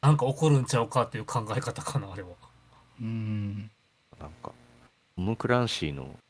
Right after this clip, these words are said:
Speaker 3: 小説とかもほとん-、全然読んだことないし、なんか、原作の映画って僕、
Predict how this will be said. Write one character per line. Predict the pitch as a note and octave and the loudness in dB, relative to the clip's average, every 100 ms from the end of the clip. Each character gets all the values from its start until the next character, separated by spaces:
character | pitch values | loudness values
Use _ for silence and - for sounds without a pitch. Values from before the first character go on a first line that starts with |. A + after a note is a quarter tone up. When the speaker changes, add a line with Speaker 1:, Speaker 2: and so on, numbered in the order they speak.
| _ | _
Speaker 3:
小 | D#2+ D#2 | -4 -2
説 | - D#2+ | -2 -6
と | - | -6
か | - | -6
も | C#2+ C2 - - | -6 -6 -12 -8
ほ | F2 | -6
と | - | -6
ん-、 | E2+ - | -8 -6
全 | D#2 E2 | -4 0
然 | F2 | 0
読 | E2+ | 0
ん | E2+ | -2
だ | |
こ | C2+ | -4
と | - | -8
な | C2 | -12
い | C2 | -12
し、 | - - - - | -14 -16 -14 -10
な | - | -10
ん | |
か、 | - - - - | -10 -16 -12 -2
原 | F#2+ | 0
作 | F#2+ G#2 G2+ | 0 -2 0
の | F#2+ | 0
映 | F#2 | 0
画 | F#2+ | 0
っ | |
て | - C#2 | -2 -8
僕、 | C#2 - | -8 -10